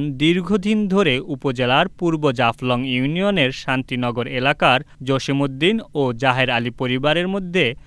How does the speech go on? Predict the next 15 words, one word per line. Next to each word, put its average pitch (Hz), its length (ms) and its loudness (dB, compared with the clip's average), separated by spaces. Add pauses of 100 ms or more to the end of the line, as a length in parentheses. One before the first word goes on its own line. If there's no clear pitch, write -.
(160)
বাড়ির 131 340 4
পাশের 135 520 0
চলাচলের 123 600 -2
রাস্তা 123 380 -2
নিয়ে 185 220 0
বিরোধ 139 480 0
চলছিল। 113 440 -6 (840)
এ 131 160 2
নিয়ে 131 340 0
সামাজিকভাবে 127 920 -4
একাধিকবার 135 840 -2
নিষ্পত্তির 135 680 -8
চেষ্টা 127 360 -6
করা 123 240 -2
হলেও 147 420 -2